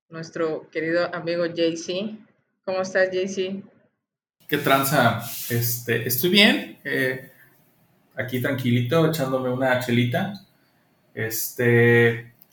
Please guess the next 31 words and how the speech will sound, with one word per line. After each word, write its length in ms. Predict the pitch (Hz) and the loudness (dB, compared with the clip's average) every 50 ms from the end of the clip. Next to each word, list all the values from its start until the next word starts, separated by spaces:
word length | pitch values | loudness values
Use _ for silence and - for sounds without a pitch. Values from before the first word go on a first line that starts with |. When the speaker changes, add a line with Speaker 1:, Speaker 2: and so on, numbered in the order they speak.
| _ _ _ - | _ _ _ -6
Speaker 1:
Salud. 280 | 165 156 160 170 165 165 | -6 -4 -4 -4 0 2
Speaker 2:
interesado, 800 | 165 165 - - 160 160 160 - 160 165 190 220 208 - - 147 | 2 2 4 4 4 6 8 8 10 10 10 8 8 4 4 6
realmente 340 | 165 185 190 214 220 - | 6 8 8 6 4 2
estoy 200 | - - - 233 | 0 0 2 2
muy 160 | 208 214 226 240 | 2 4 4 4
interesado 500 | 240 - 208 165 160 160 160 160 - 214 | 4 4 2 2 2 4 4 4 4 4
en 40 | 208 | 2
el, 160 | 180 - 120 | 2 0 0
en 140 | 123 123 123 | -2 -2 -2
el, 320 | 120 117 117 113 110 - - | -2 -2 -4 -4 -6 -6 -4
en 80 | 120 120 | -2 0
el 200 | 117 117 120 117 | 0 0 0 0
tema. 420 | 143 151 170 202 226 208 - - - _ _ _ _ _ _ _ _ _ _ _ _ _ _ _ | -2 -2 0 0 -2 -2 -6 -10 -18 _ _ _ _ _ _ _ _ _ _ _ _ _ _ _
Digo, 720 | - 120 120 120 123 120 117 113 107 101 104 101 - - _ _ _ _ _ _ _ _ _ _ _ _ _ _ _ - | -6 -2 0 2 4 4 4 4 2 0 -2 -4 -8 -16 _ _ _ _ _ _ _ _ _ _ _ _ _ _ _ -4
hay 180 | - 117 120 | -2 0 0
personas 480 | 117 127 131 - - 127 123 127 131 - | 2 2 0 0 0 -2 0 -2 -2 -4
que 120 | - 117 | -6 -8
son 240 | - - 117 117 - | -6 -6 -6 -6 -4
como 260 | - 123 120 117 120 | -2 0 0 0 0
que 100 | 117 117 | 0 -2
más 680 | 107 110 110 110 110 - - - - - - - _ _ _ _ _ _ _ _ _ _ _ _ _ _ | -4 -4 -2 -2 -2 -2 -4 -4 -4 -6 -10 -14 _ _ _ _ _ _ _ _ _ _ _ _ _ _
propensas 720 | - 123 117 117 - - 117 113 113 - - 120 120 120 - | 0 2 2 2 2 2 0 2 0 0 -2 -2 -2 -2 -2
a 60 | 110 | -2
las 180 | 104 107 104 107 | -4 -4 -4 -4
redes 220 | 110 107 110 - | -4 -6 -6 -6
sociales 580 | - 113 - 120 120 123 139 139 - - - - | -8 -4 0 2 2 2 2 0 -2 -4 -6 -4
que 60 | - | -2
otras. 580 | 123 120 127 123 - 196 208 - - - - _ _ - _ _ _ _ _ _ _ _ _ _ _ _ | 0 0 0 0 -2 -6 -8 -10 -12 -16 -20 _ _ -20 _ _ _ _ _ _ _ _ _ _ _ _
Eh, 460 | - 110 110 113 110 110 110 110 - - _ _ _ - - | -14 -12 -10 -8 -6 -6 -6 -8 -8 -12 _ _ _ -6 0
creo 200 | - 131 131 131 | 4 4 4 6
que 640 | 151 147 139 135 127 123 113 113 117 - - - | 6 6 8 8 8 8 6 4 2 -4 -8 -8